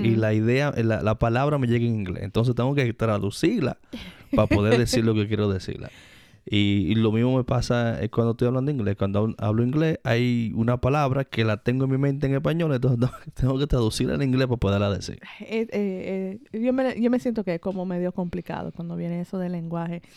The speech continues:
Speaker 2: y hablar dos idiomas. Eh, ¿qué más te iba a decir? Ah, se me olvidó, se me fue.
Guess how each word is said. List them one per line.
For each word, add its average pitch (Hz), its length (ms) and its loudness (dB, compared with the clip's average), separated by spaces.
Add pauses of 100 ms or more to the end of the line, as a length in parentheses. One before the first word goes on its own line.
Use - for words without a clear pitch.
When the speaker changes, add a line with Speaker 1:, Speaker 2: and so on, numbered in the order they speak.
(260)
Speaker 2:
y 220 120 -2
hablar 190 380 0
dos 190 200 0
idiomas. 170 560 -6 (540)
Eh, 175 640 -6 (420)
¿qué 170 200 -12
más 165 200 -12
te 175 100 -14
iba 170 100 -10
a 165 40 -10
decir? 165 360 -14 (180)
Ah, 214 160 -8
se - 140 -16
me 165 100 -12
olvidó, 196 320 -16
se - 100 -14
me 180 80 -8
fue. 233 200 -12